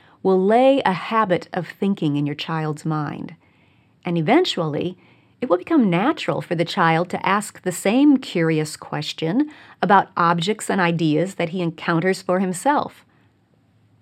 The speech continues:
"How did they think of that?" Second, use history literature, and current events to give your student practice in tracing arguments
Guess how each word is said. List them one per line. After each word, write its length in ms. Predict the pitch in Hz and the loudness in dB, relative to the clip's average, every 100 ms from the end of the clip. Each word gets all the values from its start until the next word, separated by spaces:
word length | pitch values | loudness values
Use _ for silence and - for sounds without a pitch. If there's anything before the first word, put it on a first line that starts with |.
| _ - | _ -8
"How 180 | 226 | -4
did 160 | 302 359 | 0 0
they 140 | 226 | 0
think 240 | 233 226 220 | 0 -2 -2
of 120 | 170 | -2
that?" 420 | 160 320 - - - _ _ _ _ _ _ _ _ _ _ _ _ _ _ _ _ _ _ - _ - | -4 -4 -8 -12 -18 _ _ _ _ _ _ _ _ _ _ _ _ _ _ _ _ _ _ -20 _ -18
Second, 560 | - 226 214 - - - _ _ _ _ _ _ _ _ - - | -2 0 0 -4 -12 -20 _ _ _ _ _ _ _ _ -14 0
use 280 | 220 247 240 | 4 4 4
history 600 | 233 226 - 269 330 349 _ _ | 2 2 0 0 0 -4 _ _
literature, 640 | 170 196 226 233 262 269 302 - - | 0 4 4 2 0 0 -2 -8 -4
and 280 | 190 185 175 | -2 -2 -4
current 440 | - 208 233 - | -4 -2 -2 -4
events 640 | 220 180 180 156 - - - _ _ - | -6 -2 -2 -2 -6 -14 -20 _ _ -8
to 120 | 226 | -4
give 260 | 180 269 339 | 0 2 2
your 140 | 254 | 0
student 420 | 214 - 208 202 | 0 -2 -2 -2
practice 760 | - - 226 247 - 147 151 - - - | -6 -4 -4 -4 -6 -6 -6 -12 -20 -12
in 200 | - 175 | -4 -4
tracing 640 | 165 - 202 240 - 277 269 | -4 -2 -2 -2 0 0 0
arguments 760 | - 175 160 151 139 147 - | 0 -2 -2 -2 -2 -6 -8